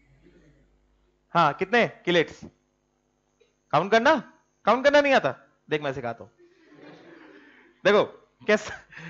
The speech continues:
किस तरह से होंगे किलेट्स? मैं सिखाता हूं, देख। ये होता है वन, ये होगा टू। अब मेंबर्स काउंट करने में, तो मेंबर्स काउंट करें तो हमें इसको थोड़ा सा चेंज करना पड़ेगा। किस तरह से चेंज करेंगे?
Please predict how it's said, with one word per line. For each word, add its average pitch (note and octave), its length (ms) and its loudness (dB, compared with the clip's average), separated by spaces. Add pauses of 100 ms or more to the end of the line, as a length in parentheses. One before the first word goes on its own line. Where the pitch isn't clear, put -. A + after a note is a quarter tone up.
(140)
किस A#3 140 -2
तरह B3 200 4
से A#3+ 100 0
होंगे A#3 180 2
किलेट्स? B3 420 0 (1400)
मैं D3+ 120 -2
सिखाता A#2+ 300 -10
हूं, A#2 80 -16
देख। A#2 120 -20 (840)
ये C#3 80 -2
होता C3 200 -4
है B2+ 80 -2
वन, D3+ 220 -6 (1700)
ये C3 100 -6
होगा A#2+ 240 -4
टू। E3 180 -10 (960)
अब D#3+ 40 -12
मेंबर्स G#3+ 280 0
काउंट A3 200 0
करने A3 220 0
में, C#3 120 -8 (380)
तो E3 40 -16
मेंबर्स G3 280 -2
काउंट A3+ 200 2
करें A#3 140 2
तो A#3+ 80 0
हमें A#3 120 0
इसको A3+ 160 -6
थोड़ा G#3 220 0
सा G#3 100 -2
चेंज F3 220 -6
करना C#3+ 160 -8
पड़ेगा। A2+ 300 -14 (540)
किस F#3 140 -4
तरह G3 160 2
से F#3 120 -4
चेंज F#3 140 -4
करेंगे? F#3+ 320 -2